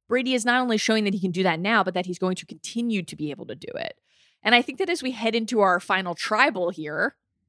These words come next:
get ready to tally the votes, there are two slivers of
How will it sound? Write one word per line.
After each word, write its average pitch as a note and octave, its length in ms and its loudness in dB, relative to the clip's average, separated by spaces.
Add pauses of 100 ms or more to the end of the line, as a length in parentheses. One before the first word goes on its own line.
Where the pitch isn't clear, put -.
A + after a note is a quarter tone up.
get F3 120 -4
ready G3+ 200 2
to F#3+ 80 2
tally G#3 380 0
the E3 80 -6
votes, F#3 760 0
there A3+ 120 2
are A3 40 2
two C#4+ 640 0 (1080)
slivers A3+ 520 -2
of - 80 -20